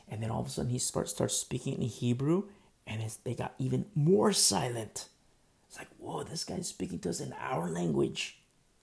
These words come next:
They kept all the more silent.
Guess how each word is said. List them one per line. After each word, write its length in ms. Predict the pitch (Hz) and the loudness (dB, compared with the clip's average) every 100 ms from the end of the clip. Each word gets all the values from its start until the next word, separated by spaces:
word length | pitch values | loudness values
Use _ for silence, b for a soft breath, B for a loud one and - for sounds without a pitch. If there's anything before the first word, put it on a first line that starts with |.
| _ _ _ _ _ _ _ _ _ _ _ _ _ _ _ _ _ _ _ _ _ _ _ _ _ _ _ _ _ _ - | _ _ _ _ _ _ _ _ _ _ _ _ _ _ _ _ _ _ _ _ _ _ _ _ _ _ _ _ _ _ -2
They 120 | 127 | -2
kept 340 | - 123 - - | 2 0 0 -2
all 260 | 117 120 | 2 4
the 100 | 120 | 4
more 240 | 120 117 120 | 2 2 0
silent. 440 | - 113 107 - | 0 -2 -4 -6